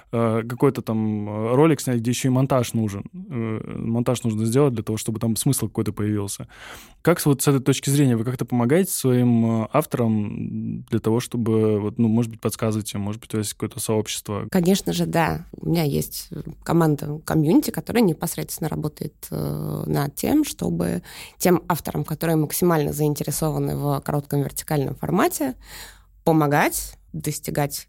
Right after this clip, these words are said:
Speaker 2: каких-то новых высот, э, и в целом помогать в контентной составляющей. Что для этого делается? У нас есть,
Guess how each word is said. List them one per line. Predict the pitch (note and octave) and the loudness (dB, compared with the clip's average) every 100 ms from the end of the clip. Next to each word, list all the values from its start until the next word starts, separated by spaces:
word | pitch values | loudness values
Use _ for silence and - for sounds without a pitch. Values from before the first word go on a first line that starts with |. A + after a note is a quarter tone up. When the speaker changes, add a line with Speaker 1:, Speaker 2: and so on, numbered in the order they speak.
| _ | _
Speaker 2:
каких-то | - - D3+ - | -16 -10 -10 -2
новых | D#3+ D#3 D3 - | 0 2 0 -4
высот, | D#3 - D#4 - - | -8 -2 -2 -4 -2
э, | A3 F#3 E3 D#3+ D#3+ D3+ D3+ D3+ D3+ D3+ | 0 2 2 2 2 2 2 2 4 2
и | - A3 | 2 -2
в | A#3 | -2
целом | - E3+ G#3 D3+ - - _ | -4 0 0 0 -6 -12 _
помогать | D3 E3+ A3 - | -4 -2 -2 -2
в | D3+ F3+ - - _ | -2 -2 -4 -8 _
контентной | C#3 C#3 F#3+ - D#3+ D#3+ D#3 D#3+ - - | -6 -4 -4 0 2 2 0 -2 -4 -6
составляющей. | D#3+ - D#3+ D#3 C#3 - - _ _ _ - | -6 -4 0 0 -2 -6 -12 _ _ _ -12
Что | - - F3 C4+ | -10 0 2 4
для | G#3 D#3 | 2 2
этого | F#3 F#3 E3 | 2 2 2
делается? | D#3 C#3+ - - - - _ - - | 4 2 -2 -8 -10 -12 _ -20 -8
У | - | 2
нас | D#3+ C4 - | 4 4 2
есть, | F#3 D3 - - | 2 0 -2 -8